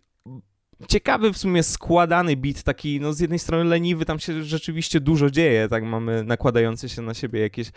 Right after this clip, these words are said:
po prostu partie, mm, pianinowe, jakieś zgrzyty, dęciaki, e, i teoretycznie może się wydawać, że to się rozjeżdża, ale to się bardzo, bardzo ładnie, mam wrażenie, spaja. E, no i to już jest coś, co,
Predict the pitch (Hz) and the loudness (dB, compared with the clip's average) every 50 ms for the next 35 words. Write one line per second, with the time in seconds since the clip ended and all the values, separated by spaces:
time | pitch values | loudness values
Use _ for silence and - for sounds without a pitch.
0 | - - - - - - 101 120 120 - - 127 120 120 120 117 - - - 139 | -20 -20 -20 -14 -10 -6 -6 -4 -4 -2 2 2 4 4 4 4 2 4 4 4
1 | 120 127 - - 131 123 120 117 117 117 110 - 98 123 117 117 117 117 117 117 | 4 2 0 0 2 4 4 4 4 2 -2 -4 -6 -6 -2 0 2 2 2 2
2 | - - - 131 127 131 131 131 131 131 127 120 123 117 110 - - 123 - - | 2 2 2 2 4 4 4 4 4 4 4 4 4 2 2 0 -6 -8 -4 -2
3 | 110 120 123 117 123 120 120 117 123 131 123 - 127 120 117 113 120 123 - 135 | 0 0 0 -2 -4 -6 -2 0 0 0 0 2 0 0 2 2 0 0 2 0
4 | 123 123 - - - 131 139 143 147 - - - 117 117 117 113 113 113 117 - | 0 0 -2 -4 -4 -2 -2 -2 -4 -4 -4 -2 0 0 0 0 -2 -4 -6 -8
5 | - 113 120 120 123 123 - - _ _ _ _ _ - 147 135 139 139 - - | -10 -8 -6 -4 -4 -6 -6 -10 _ _ _ _ _ 2 4 4 4 2 0 -2
6 | 139 - - 151 135 135 135 131 131 - 151 127 131 131 135 131 127 131 123 123 | -6 -4 -2 -2 0 0 -2 -4 -4 -4 -6 -4 -2 0 0 0 0 -2 -4 -6
7 | - - 131 - 143 127 131 131 123 123 131 131 127 127 127 113 107 117 120 - | -8 -10 -4 -2 0 2 2 2 2 2 2 2 2 0 0 0 0 0 -2 -4
8 | 127 - 131 117 117 131 127 120 127 120 113 120 123 123 127 120 123 120 120 120 | -6 -10 -6 -2 -2 -2 -2 -2 -4 -4 -2 -4 -4 -2 -2 -2 -2 -2 -2 -4
9 | 117 113 120 120 113 123 120 113 120 123 117 113 107 - - - - - 123 113 | -4 -2 -2 0 0 0 0 0 -2 -4 -6 -6 -8 -8 -8 -6 -2 2 4 4
10 | 107 98 101 113 - - - - - - - - - - 107 104 104 101 104 104 | 4 4 2 0 -2 -6 -14 -20 -20 -20 -20 -12 -4 -2 0 2 2 2 2 2
11 | 113 120 127 127 - 156 139 127 - 135 127 - - - 143 - - - 139 127 | 2 2 2 2 2 2 2 2 0 -2 -4 -2 -2 -4 -4 -4 -4 -2 -2 -2
12 | 127 | -2